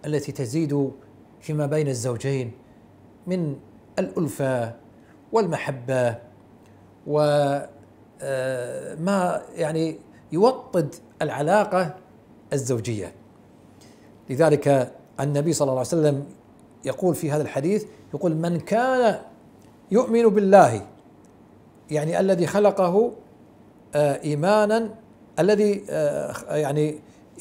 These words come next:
قد تخلق بهذا الإيمان إيمانا كاملا، آه، اعتقادا وعملا، وذلك بأنه يشهد أن لا إله إلا الله وأن محمد رسول الله،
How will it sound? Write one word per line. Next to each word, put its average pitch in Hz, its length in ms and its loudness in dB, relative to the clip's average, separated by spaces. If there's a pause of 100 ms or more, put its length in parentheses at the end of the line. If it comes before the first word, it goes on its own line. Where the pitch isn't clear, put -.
(240)
قد - 160 -4
تخلق 180 640 4 (720)
بهذا 180 340 2
الإيمان 156 520 0 (760)
إيمانا 147 420 0
كاملا، 208 600 0 (1000)
آه، 117 220 -2
اعتقادا 185 680 0 (640)
وعملا، 127 500 2 (1300)
وذلك 165 380 4
بأنه 151 560 -2 (300)
يشهد 165 360 -2 (1040)
أن 147 60 -2
لا 139 220 0
إله 135 300 -2
إلا 147 140 -2
الله 180 300 2 (800)
وأن 175 320 2
محمد 139 360 -6
رسول 147 260 -4
الله، 208 360 4